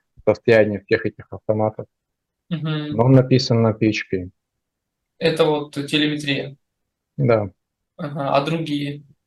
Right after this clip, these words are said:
Speaker 2: Ну, другие автоматы на каких технологиях работают?
Speaker 1: Э, В П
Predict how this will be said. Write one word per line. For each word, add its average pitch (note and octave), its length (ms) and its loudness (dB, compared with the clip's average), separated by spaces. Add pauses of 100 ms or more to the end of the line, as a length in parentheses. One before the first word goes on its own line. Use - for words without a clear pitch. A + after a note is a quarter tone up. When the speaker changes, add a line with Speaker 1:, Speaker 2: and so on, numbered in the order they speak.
(160)
Speaker 2:
Ну, D3+ 200 -8
другие D#3 280 -2
автоматы D3+ 420 -2
на C#3 200 -2
каких C#3+ 280 -6
технологиях C3+ 640 -8
работают? - 400 -10 (800)
Speaker 1:
Э, A2+ 540 4 (280)
В A#2 180 4
П A#2 140 2